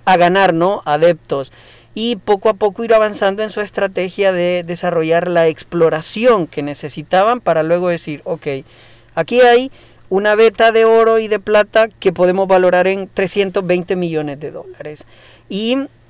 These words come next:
eh, desarrollar los procesos de permiso y de, eh, de concesión del territorio para explotarlo. Todo eso, eh, paralelamente la población iba nutriéndose de información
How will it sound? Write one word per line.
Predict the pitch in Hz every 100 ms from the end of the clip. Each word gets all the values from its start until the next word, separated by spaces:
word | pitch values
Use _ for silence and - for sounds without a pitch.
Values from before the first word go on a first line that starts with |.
| _ _ _ _
eh, | 190 156 156 139
desarrollar | 156 165 151 151 160 165 175 180
los | 185 175
procesos | 196 185 190 180 180
de | 185
permiso | 180 190 180 180 180 - 175 180 180 - - -
y | 175
de, | 175 175 180 185
eh, | 156 156 147 143 135 135 139 143
de | 156
concesión | 151 160 147 156 - 202 233 185
del | 143 139
territorio | 151 151 143 175 170 175
para | 165 151
explotarlo. | 147 - 147 131 135 127 131 151 - - - - _
Todo | 185 190 202
eso, | 208 - 165 - _ _ _ -
eh, | 165 156 143 139 143 -
paralelamente | - 156 147 160 175 180 202 208 170
la | 147
población | 139 156 147 147 - 202 175
iba | 185 190 160 143 147 151
nutriéndose | 147 156 143 185 202 180 151 -
de | 143 143
información | 151 185 190 226 226 208 208